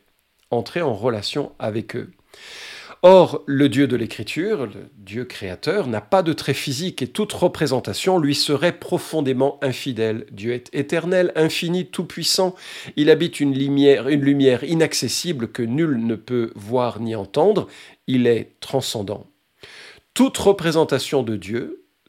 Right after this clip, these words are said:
serait donc une insulte à ce Dieu. Il est détournement, dangereux, car limitant de ce que Dieu est. En fait,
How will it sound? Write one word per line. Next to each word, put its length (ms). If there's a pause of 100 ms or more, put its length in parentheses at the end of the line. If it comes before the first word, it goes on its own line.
(300)
serait 380
donc 260
une 140
insulte 880
à 80
ce 160
Dieu. 380 (840)
Il 180
est 340 (160)
détournement, 1080
dangereux, 840
car 300
limitant 720
de 100
ce 200
que 160
Dieu 480
est. 260 (760)
En 100
fait, 360